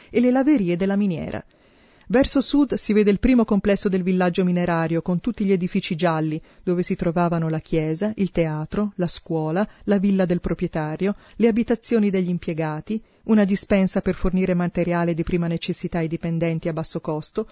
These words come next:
una piccola foresteria, l'ambulatorio. Mancavano le abitazioni dei minatori perché vivevano nel paese o nelle campagne e non era stato necessario costruire appositamente, come in altre realtà minerarie,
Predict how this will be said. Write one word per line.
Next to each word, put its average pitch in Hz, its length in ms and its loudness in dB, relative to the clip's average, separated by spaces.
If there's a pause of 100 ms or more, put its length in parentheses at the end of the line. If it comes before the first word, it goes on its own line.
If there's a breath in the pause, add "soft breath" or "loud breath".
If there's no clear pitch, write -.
(160 soft breath)
una 240 220 4
piccola 185 380 -2
foresteria, 175 840 -2
l'ambulatorio. 226 880 0 (560 soft breath)
Mancavano 233 580 4
le 220 80 6
abitazioni 214 480 2
dei 208 140 4
minatori 185 500 0
perché 220 260 0
vivevano 233 480 2
nel 214 200 2
paese 226 420 4
o 196 40 2
nelle 196 200 2
campagne 196 640 0 (220 loud breath)
e 220 80 4
non 226 120 6
era 240 140 4
stato 226 260 0
necessario 208 540 2
costruire 185 460 -2
appositamente, 180 800 -2
come 160 220 -4
in 160 60 -2
altre 175 280 0
realtà 170 320 -2
minerarie, 190 560 2